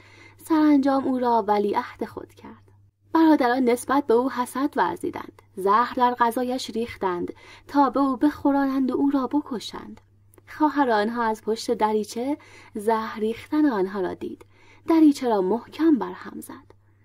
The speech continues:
پسر قد کوتاه با هوشیاری مخصوصی که داشت جریان را فهمید. بیدرنگ دست از غذا کشید و گفت: «محال است که هنرمندان بمیرند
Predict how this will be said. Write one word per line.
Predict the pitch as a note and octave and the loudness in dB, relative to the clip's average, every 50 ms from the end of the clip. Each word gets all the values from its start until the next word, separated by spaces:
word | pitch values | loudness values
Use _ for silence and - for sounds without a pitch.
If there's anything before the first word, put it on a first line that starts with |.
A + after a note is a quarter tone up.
| _ _ _ - - | _ _ _ -6 -4
پسر | F3 E3+ F3+ F3 G3+ A#3 | -2 0 2 2 2 2
قد | - A3+ A#3 A#3+ - | 2 2 0 0 -2
کوتاه | - - G#3+ - G#3+ G#3+ A#3+ B3+ B3+ | -6 -12 -8 -2 0 0 0 0 0
با | - A#3+ | -2 -2
هوشیاری | A#3+ A#3 A#3 A#3 - - A3+ A3 G#3 G3 F#3+ B3+ C#4 - | 0 0 0 0 -2 -2 -2 0 0 0 0 -2 -2 -2
مخصوصی | A3+ A3+ A3+ - - - D4+ D4+ - - D#4+ | -2 -4 -6 -6 -4 0 0 0 2 2 0
که | - C4+ A#3+ | 2 0 -2
داشت | - A#3 C#4+ E4+ F4 - - _ - - - - - - - | 0 0 0 0 -2 -4 -10 _ -20 -20 -20 -20 -20 -6 0
جریان | - E4+ D#4+ D#4+ D4+ D4 C#4 C4+ B3 | 2 4 6 6 6 6 6 4 2
را | A3 A3+ | 0 0
فهمید. | A#3 - - - F3 F3 - - F#3 G3+ - - - _ - - - - - - _ _ | -2 -2 -4 -4 -4 -4 -4 -6 -8 -8 -8 -12 -20 _ -20 -20 -20 -20 -20 -20 _ _
بیدرنگ | - D#4 D#4 D4 D#4 D4 D4 D#4 E4 E4+ E4+ D4+ C#4+ | 4 4 6 6 6 6 6 8 8 8 8 6 6
دست | C4+ D4 D4+ - - | 4 0 0 0 2
از | D#4 D#4 D#4 - | 2 2 0 0
غذا | C4 B3 A#3+ A3+ A#3+ C#4+ | -4 -4 -2 -2 -2 -2
کشید | C#4+ - B3+ A#3 - - C#4 A#3+ A3+ | -2 -4 -6 -6 -2 -2 0 2 0
و | G3 | 0
گفت: | - F#3 A3+ C#4 D#4+ E4+ E4+ - - - - _ _ _ _ _ _ _ _ _ _ _ _ _ _ _ - | 2 2 2 4 2 2 2 -2 -10 -20 -20 _ _ _ _ _ _ _ _ _ _ _ _ _ _ _ 2
«محال | D4 D4 C#4+ C#4 C#4+ C#4 A3+ G3+ | 4 4 4 4 4 4 4 2
است | F3+ F#3+ G#3 - - | 2 0 0 -2 -4
که | A#3+ | -4
هنرمندان | A3 A#3 G#3+ G3+ G3+ G3+ G3+ G3+ G3 G3 G3+ G3 A#3 C4+ C#4 B3+ | -2 -2 -2 0 0 0 0 0 0 0 0 0 0 0 0 0
بمیرند | - C4+ D4 D4 C#4 A3 F#3 F3 F3 F3+ - - | 2 4 6 6 6 4 2 -2 -4 -10 -14 -16